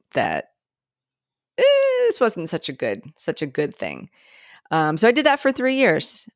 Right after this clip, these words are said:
Um, it wasn't until my son was three years old that that visit with my brother,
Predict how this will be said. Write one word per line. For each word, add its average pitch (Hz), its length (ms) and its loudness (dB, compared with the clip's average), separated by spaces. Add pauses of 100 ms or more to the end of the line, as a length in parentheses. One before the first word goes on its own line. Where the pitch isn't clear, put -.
(120)
Um, 170 640 0
it 175 160 4
wasn't 180 300 2
until 175 240 0
my 175 120 2
son 175 240 2
was 170 160 0
three 175 240 2
years 170 240 4
old 156 420 2 (440)
that 151 440 0 (420)
that 156 320 2 (580)
visit 156 440 2
with 147 160 -2
my 151 120 2
brother, 147 520 2